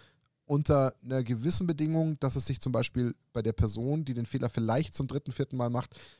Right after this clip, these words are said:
nicht um jemanden handelt, der gerade irgendwie doch noch recht frisch ins Game kommt. Weil wenn jemand gerade noch frisch reinkommt und vielleicht den Fehler nochmal macht, dann kann's ja sein, dass er sagt, „Oh,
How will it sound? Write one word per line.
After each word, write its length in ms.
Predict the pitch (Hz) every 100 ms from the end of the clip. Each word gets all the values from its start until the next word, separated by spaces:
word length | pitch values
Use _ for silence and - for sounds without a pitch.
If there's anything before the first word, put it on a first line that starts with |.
| _
nicht 160 | 131 156
um 100 | 139
jemanden 300 | 135 127 117
handelt, 480 | 127 131 120 - 117
der 100 | 110
gerade 300 | 113 117 113
irgendwie 340 | 117 113 - -
doch 280 | 113 127 -
noch 160 | 120
recht 180 | 117 -
frisch 220 | - 98 110
ins 120 | -
Game 180 | 113 104
kommt. 280 | - 101 - _ _ _ _
Weil 140 | 123 123
wenn 80 |
jemand 220 | 123 147 139
gerade 160 | 127 131
noch 80 | 110
frisch 220 | 143 -
reinkommt 320 | 139 151 -
und 100 | 120
vielleicht 300 | 123 127 -
den 100 | 127
Fehler 220 | - 127
nochmal 220 | 120 120
macht, 200 | 117 135
dann 160 | 127 120
kann's 220 | - 127
ja 60 | 120
sein, 180 | 110 117
dass 120 | 110
er 100 | 113
sagt, 200 | 110 -
„Oh, 180 | 120